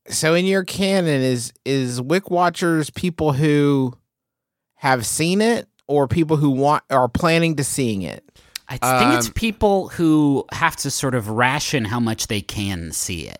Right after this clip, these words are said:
Speaker 3: Correct.
Speaker 2: Like, I just watched John Wick two. That's four points, and I have a budget of six points today. So I can watch
Speaker 3: Yes.
Speaker 2: half of one if I want.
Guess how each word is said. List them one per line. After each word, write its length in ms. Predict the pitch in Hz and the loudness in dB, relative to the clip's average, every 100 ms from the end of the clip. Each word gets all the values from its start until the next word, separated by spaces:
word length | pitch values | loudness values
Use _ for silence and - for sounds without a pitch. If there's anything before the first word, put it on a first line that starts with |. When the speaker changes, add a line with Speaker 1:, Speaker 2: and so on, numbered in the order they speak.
| _ | _
Speaker 3:
Correct. 280 | - 123 107 | -4 -2 2
Speaker 2:
Like, 220 | 117 113 165 101 | 0 2 -2 -2
I 240 | 101 156 | 0 0
just 260 | 151 170 - | 0 -2 0
watched 280 | 143 123 - | 0 -2 0
John 320 | 147 135 127 | 0 2 0
Wick 200 | 113 - | -2 -4
two. 320 | - 143 123 | 0 2 2
That's 280 | 104 120 - | 0 -2 -4
four 560 | - - 156 143 117 107 | -10 -2 2 4 4 0
points, 800 | - 120 101 104 - - - - 139 | 0 0 2 -2 -6 -8 -8 -6 -2
and 120 | 131 | 0
I 100 | 123 | 0
have 220 | 127 110 | 0 -2
a 40 | |
budget 380 | 98 123 107 101 | 0 0 0 -2
of 100 | 101 | -2
six 280 | - 113 - | 0 -2 -2
points 380 | - 95 82 - | -4 -4 -2 -4
today. 380 | 90 64 95 - - - - | -6 -6 -8 -12 -20 -20 -4
So 140 | 131 | 0
I 40 | |
can 80 | 143 | 2
watch 200 | 139 - | 2 2
Speaker 3:
Yes. 80 | 151 | 2
Speaker 2:
half 140 | 147 127 | 2 0
of 100 | 113 | 0
one 420 | 123 104 98 117 | 0 -2 -4 -8
if 120 | 107 | -6
I 120 | 98 90 | -4 -2
want. 340 | 107 95 | -2 -4